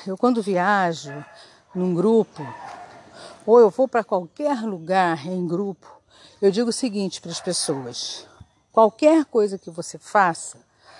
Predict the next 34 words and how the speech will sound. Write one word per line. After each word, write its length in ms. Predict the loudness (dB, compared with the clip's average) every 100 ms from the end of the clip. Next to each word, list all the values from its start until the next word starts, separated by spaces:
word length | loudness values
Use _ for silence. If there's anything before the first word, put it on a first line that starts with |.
| -20 -4
tenha 180 | 0 2
muito 260 | 2 0 -4
cuidado 640 | -6 -2 0 0 -2 -6
pra 160 | -2 0
não 120 | 0
estragar 760 | 0 2 2 2 2 2 0 -10 _ _ _ _
o 80 | -8
passeio 420 | 0 0 0 -4
dos 200 | -4 -8
outros. 580 | -8 -10 -16 -20 -20 -20 _ -20 -20 _ _ _ -20 -20 -20 _
Porque 160 | 4
às 100 | 6
vezes 180 | 6 4
você, 240 | 0 0
na 100 | 0
sua 180 | 2 0
incoerência, 800 | 0 2 2 2 -2 -4 -6 -6
na 80 | -4
sua 160 | 2
inconsequência, 1040 | 2 2 -4 -4 0 2 2 -2 -6 -6 -6 _ _ -20 _ -4
você 240 | 0 0
pode 800 | 4 6 6 4 0 -6 -6 -8 -18 _ _
estragar 440 | -10 0 2 2 -2
o 40 |
passeio 540 | -4 -4 -2 -2 0
de 80 | -2
várias 340 | 0 0 -2 -6
pessoas. 720 | -10 -4 -2 -2 -2 -12 -18 _ _ _ -20 _ _ _ _ _ _ _
Porque 280 | -8 2 4
acaba 580 | 4 2 2 2 0 -4
respingando 880 | -4 -4 -2 -2 -2 0 0 0
em 60 | 0
todo 280 | 0 0 2
mundo. 420 | 4 2 0